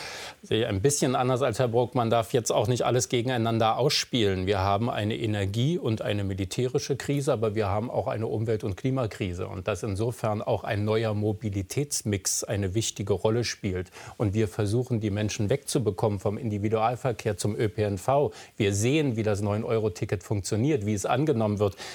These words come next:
Das ist auch alles richtig und wichtig. Aber in, ich sehe es ja, wir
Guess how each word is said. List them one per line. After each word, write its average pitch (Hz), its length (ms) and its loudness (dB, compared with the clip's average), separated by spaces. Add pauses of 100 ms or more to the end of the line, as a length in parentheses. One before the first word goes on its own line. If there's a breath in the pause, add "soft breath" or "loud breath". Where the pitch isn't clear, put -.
(120)
Das 104 160 0
ist 107 220 -2
auch 151 260 2
alles - 360 0
richtig 110 340 -2
und 98 180 -2
wichtig. 107 140 0 (800 loud breath)
Aber 117 400 4
in, 127 140 2
ich - 640 -10 (200)
sehe 117 480 2
es - 240 0
ja, 165 320 0
wir 98 340 2